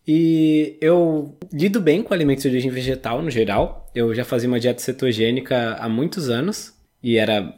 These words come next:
basicamente cetogênica mesmo, menos de trinta gramas de carbo durante noventa por cento do tempo. Alguns dias tinha exceções, tinha dias com mais carbo, mas era uma coisa ocasional.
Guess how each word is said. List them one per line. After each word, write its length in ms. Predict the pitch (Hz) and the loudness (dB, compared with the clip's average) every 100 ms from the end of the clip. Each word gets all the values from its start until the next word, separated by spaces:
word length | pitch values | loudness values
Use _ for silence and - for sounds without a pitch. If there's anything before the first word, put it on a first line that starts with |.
| _ | _
basicamente 520 | 120 123 123 123 123 | 0 2 2 2 2
cetogênica 680 | 135 131 135 117 131 135 135 | 0 2 2 2 2 0 -2
mesmo, 640 | 127 117 110 113 104 95 _ | -2 -2 -4 -6 -8 -10 _
menos 300 | 117 117 131 | -6 -4 -2
de 80 | 123 | -4
trinta 240 | 120 123 117 | -6 -8 -6
gramas 320 | 117 117 113 | -4 -2 -4
de 80 | 117 | -4
carbo 340 | 113 110 107 | -4 -4 -4
durante 400 | 107 110 110 - | -6 -6 -6 -6
noventa 380 | 117 113 143 - | -4 -2 -2 -4
por 140 | 147 | -8
cento 260 | 143 127 131 | -8 -8 -10
do 80 | 123 | -8
tempo. 420 | 165 190 190 156 | -2 -2 -2 -4
Alguns 300 | 139 139 127 | -2 -2 -4
dias 300 | 120 117 - | -6 -8 -10
tinha 280 | - 107 101 | -10 -8 -10
exceções, 840 | - 101 131 151 185 165 127 - | -10 -10 -6 -4 -4 -4 -4 -6
tinha 260 | - 113 110 | -8 -6 -6
dias 240 | 104 113 | -8 -10
com 140 | - | -10
mais 200 | 113 110 | -10 -10
carbo, 300 | - 120 127 | -8 -8 -6
mas 180 | 139 135 | -4 -4
era 120 | 139 | -4
uma 100 | 143 | -4
coisa 240 | 139 143 139 | -2 -2 -2
ocasional. 580 | 143 143 165 135 107 | -4 -2 -2 -4 -8